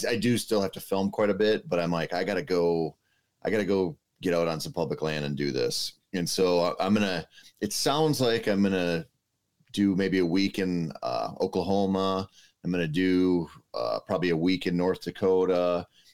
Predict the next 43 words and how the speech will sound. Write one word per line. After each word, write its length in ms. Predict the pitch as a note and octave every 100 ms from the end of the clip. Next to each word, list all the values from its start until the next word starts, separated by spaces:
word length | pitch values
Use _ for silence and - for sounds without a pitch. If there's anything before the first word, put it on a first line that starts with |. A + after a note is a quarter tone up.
| -
I've 80 | E2
got 180 | F#2+ F#2
some 140 | F2
stuff 260 | - F#2+ -
going 180 | F#2 F#2
on 140 | F2+
in 80 | F2
Wisconsin 640 | E2 - F2+ F2+ F2+ F#2
that 120 | F2
I'm, 300 | E2 E2 D#2+ - -
I'm 160 | D#2
working 320 | E2+ F2 - F2+
on 300 | E2+ F2 F2
for, 320 | D#2+ D#2 D2+ -
to 80 | D#2+
shoot 200 | - E2+
a, 100 | D#2+ _ -
shoot 180 | - F2+
a 20 |
deer 200 | E2+ F2+
on 160 | E2+ D2+
public. 560 | F2 E2+ F2+ E2+ - - - - -
And 160 | F2+ F2+
then 440 | G#2 G2+ F#2+ F#2+ -
I'm 120 | G#2
gonna, 300 | D#3+ G#2 F2 - -
I, 160 | F2 - - _
you 80 | -
know, 200 | D#2+ A#1+ _ _ -
I, 200 | G2+ G#2 -
I 80 | G#2
try 240 | - D3+
to 80 | E3
knock 340 | A2 G#2+ G#2+
out 180 | G#2 E2+
one 240 | F2+ G2+
thing 160 | G#2 A2+
a 80 | F#2+
year 280 | F2+ F#2 F#2+
that 120 | E2+
I 80 | E2
just, 200 | E2+ -
like, 280 | D#2+ -